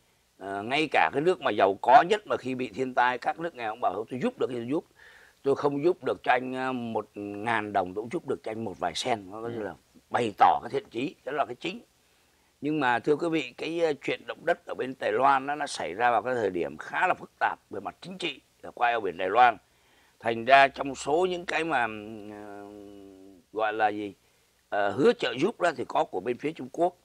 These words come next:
Speaker 1: thì bên Đài Loan bà Tổng thống Thái Anh Văn bà đã từ chối liền. Bà bảo: "Bây giờ cái, cái ưu tiên đầu tiên chúng tôi bây giờ làm sao cứu người ta, cứu người ta."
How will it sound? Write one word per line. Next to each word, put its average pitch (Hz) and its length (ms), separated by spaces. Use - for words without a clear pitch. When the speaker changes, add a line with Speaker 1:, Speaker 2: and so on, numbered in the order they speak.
Speaker 1:
thì 101 220
bên 113 480
Đài 95 120
Loan 113 340
bà 95 160
Tổng 76 240
thống 123 240
Thái 139 180
Anh 127 80
Văn 107 180
bà 98 100
đã 113 80
từ 98 200
chối 107 260
liền. 113 180
Bà 110 120
bảo: 92 200
"Bây 123 140
giờ 104 340
cái, 131 120
cái 147 120
ưu 135 220
tiên 131 200
đầu 107 260
tiên 160 220
chúng 151 140
tôi 147 140
bây 131 100
giờ 104 80
làm 98 180
sao 110 140
cứu 214 200
người 165 140
ta, 117 180
cứu 170 160
người 156 180
ta." 131 180